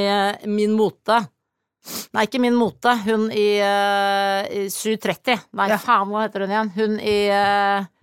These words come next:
Speaker 1: jo da. Hun er der.
Speaker 2: Et blad?
Speaker 1: Nei, det er ikke et blad. Det finnes ikke lenger. Jesus Christ, tror du blader finnes?
Speaker 2: Ja.
Speaker 1: Ja, altså, jeg abonnerer på Costume, faktisk.
Speaker 2: Ja,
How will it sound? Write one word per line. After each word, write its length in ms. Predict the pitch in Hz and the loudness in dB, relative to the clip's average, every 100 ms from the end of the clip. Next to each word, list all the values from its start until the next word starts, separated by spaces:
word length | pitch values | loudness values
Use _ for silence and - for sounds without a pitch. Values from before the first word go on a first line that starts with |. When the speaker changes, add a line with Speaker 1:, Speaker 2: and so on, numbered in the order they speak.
| - _ _ _ _ _ - - | -20 _ _ _ _ _ -10 0
Speaker 1:
jo 120 | 247 | 0
da. 100 | 240 - _ _ _ _ _ _ _ | 0 -4 _ _ _ _ _ _ _
Hun 120 | 208 214 | -2 0
er 80 | 151 | 0
der. 180 | 175 175 | 0 -2
Speaker 2:
Et 80 | |
blad? 460 | 208 190 226 330 233 - | 0 0 2 0 -4 -10
Speaker 1:
Nei, 200 | - 165 | -10 -6
det 100 | 175 | -4
er 60 | 185 240 | -4 -6
ikke 220 | - 233 | -6 -4
et 100 | 190 | -2
blad. 420 | 165 160 202 175 | 0 2 2 2
Det 140 | 208 | -4
finnes 240 | 208 170 147 | -2 -4 -6
ikke 160 | 147 165 | -8 -8
lenger. 240 | 170 180 | -6 -6
Jesus 600 | 147 190 202 143 156 156 | -6 -6 -4 -6 -8 -10
Christ, 400 | - - 156 - | -4 -4 -4 -6
tror 80 | 190 | -4
du 80 | 208 | -4
blader 640 | 208 240 285 190 165 254 | -2 0 2 2 0 -2
finnes? 320 | 247 349 349 - | -2 -4 -4 -2
Speaker 2:
Ja. 240 | 480 208 - _ _ - | 2 0 -2 _ _ -10
Speaker 1:
Ja, 220 | - 139 135 - | -4 -4 -4 -12
altså, 120 | 160 | -6
jeg 80 | 170 | -2
abonnerer 460 | 170 190 208 165 - | 0 0 -2 -4 -6
på 100 | 185 | -10
Costume, 380 | - 175 - 165 | -10 -10 -10 -14
faktisk. 400 | 175 - 247 - | -16 -14 -12 -2
Speaker 2:
Ja, 140 | 240 | 0